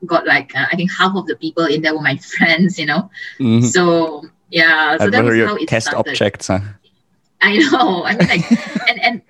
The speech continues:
Speaker 1: and get this, right, Patrick? They paid for it. They paid to come for it.
Speaker 2: Oh, okay, nice. Yeah,
Speaker 1: Yeah.
Speaker 2: okay. Okay, that's
Speaker 1: So it
Speaker 2: great.
Speaker 1: was, yeah, I mean, ama-, amazing friends I get, right? Like, so, um, I, I, <laughs> it's, it really started from there.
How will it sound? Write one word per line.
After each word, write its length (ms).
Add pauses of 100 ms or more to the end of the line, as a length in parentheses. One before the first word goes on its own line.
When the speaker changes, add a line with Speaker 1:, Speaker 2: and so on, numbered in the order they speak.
Speaker 1:
and 220
get 180
this, 200
right, 160
Patrick? 300
They 120
paid 320
for 180
it. 240 (100)
They 100
paid 280
to 80
come 240
for 180
it. 80
Speaker 2:
Oh, 160
okay, 280
nice. 400
Yeah, 160
Speaker 1:
Yeah. 200 (460)
Speaker 2:
okay. 100
Okay, 280
that's 280
Speaker 1:
So 100
it 100
Speaker 2:
great. 100
Speaker 1:
was, 320 (640)
yeah, 180
I 60
mean, 180
ama-, 340
amazing 440
friends 280
I 140
get, 200
right? 340
Like, 100
so, 420 (140)
um, 200 (540)
I, 220
I, 0
<laughs> 100 (360)
it's, 220
it 160
really 260
started 400
from 220
there. 340